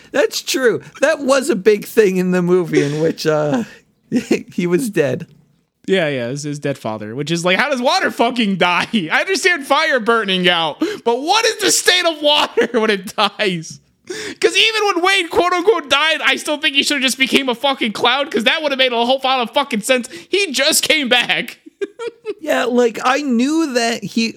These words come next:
Speaker 1: like, one thing that I hate about these movies is that when I see a character die, especially towards the end of the movie, I assume they're coming back. And
Speaker 2: Yo,
Speaker 1: I
Speaker 2: what did
Speaker 1: think
Speaker 2: you, uh, how, what did you, like, fucking lose your,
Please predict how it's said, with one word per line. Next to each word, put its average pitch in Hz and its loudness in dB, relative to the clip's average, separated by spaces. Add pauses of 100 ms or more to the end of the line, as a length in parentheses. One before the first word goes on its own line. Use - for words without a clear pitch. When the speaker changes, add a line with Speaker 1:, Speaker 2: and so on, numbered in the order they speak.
(240)
Speaker 1:
like, 220 -2 (680)
one 190 0
thing 277 -4
that 233 0
I 196 2
hate 170 0
about 185 0
these 165 -2
movies 170 0
is 156 0
that 180 0
when 175 0
I 180 0
see 233 -4
a 247 -8
character 202 -2
die, 139 2
especially 226 -2
towards 220 0
the 180 -2
end 180 0
of 175 -2
the 180 -2
movie, 165 0 (280)
I 180 2
assume 262 -2
they're 220 0
coming 175 -2
back. - -8 (1160)
And 185 0 (680)
Speaker 2:
Yo, 123 0
Speaker 1:
I 120 4
Speaker 2:
what 147 0
did 180 0
Speaker 1:
think - 0
Speaker 2:
you, 143 -6
uh, 123 -10
how, 165 -2
what 180 0
did 160 -2
you, 180 -4
like, 165 -4
fucking 170 -2
lose 156 0
your, 151 0